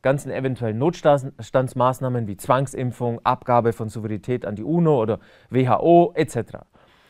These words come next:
Die von diesen Kräften lange herbeigesehnte neue Weltordnung eben mit all den dystopischen Folgeerscheinungen und gleichzeitig noch das gleiche Geschäftsmodell wie bei These eins, also viel Geld mit Schutzimpfungen verdienen. Und dabei wären dann eben tausende Opfer in Kauf genommen,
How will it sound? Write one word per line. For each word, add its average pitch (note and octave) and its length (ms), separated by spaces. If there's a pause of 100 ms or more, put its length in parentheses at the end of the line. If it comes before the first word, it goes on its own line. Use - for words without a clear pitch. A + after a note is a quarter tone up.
(480)
Die D#3+ 100
von E3 240
diesen B3 280
Kräften F3 520
lange F3+ 320
herbeigesehnte D#3+ 800
neue C#3+ 260
Weltordnung A#2 560
eben D3 420
mit C3+ 240
all E3 200
den F3+ 160
dystopischen D3+ 560
Folgeerscheinungen C3+ 920
und A#2 260 (380)
gleichzeitig D#3+ 480
noch C#3+ 160
das - 200
gleiche D3 300
Geschäftsmodell B2 840 (260)
wie B2 80
bei A#2+ 120
These A2+ 320
eins, E3+ 360
also G#2+ 340 (240)
viel F3+ 300
Geld C#3 240
mit B2 120
Schutzimpfungen G#2+ 640
verdienen. - 420 (800)
Und G2+ 140
dabei D3+ 280
wären D#3+ 200
dann C#3 140
eben C3 220
tausende D3 420
Opfer C#3+ 240
in A#2+ 80
Kauf C#3 260
genommen, D#3+ 480